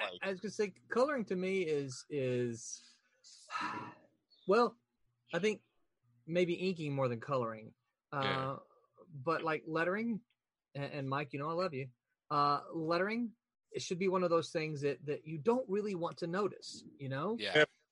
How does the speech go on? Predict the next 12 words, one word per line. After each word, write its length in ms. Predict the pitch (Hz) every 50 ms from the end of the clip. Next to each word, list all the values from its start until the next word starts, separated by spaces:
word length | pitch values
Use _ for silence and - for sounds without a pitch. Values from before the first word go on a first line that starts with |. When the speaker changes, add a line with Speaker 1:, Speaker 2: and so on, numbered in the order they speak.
| _ _ _ _ -
Speaker 3:
never, 360 | 147 160 151 123 127 120 113 - _ _ - 131
ever, 240 | 127 113 113 107 - _ _ _
no. 220 | 127 123 117 110 - -
Speaker 1:
Yeah, 100 | 233 - - _ _
if 180 | - 214 208 -
you 120 | 220 220
notice 360 | 220 233 262 311 330 277 - -
it, 100 | 208 196
it 100 | 196 170
means 240 | 185 196 196 185 -
that 180 | 196 185 165
that's 280 | 165 190 180 - - -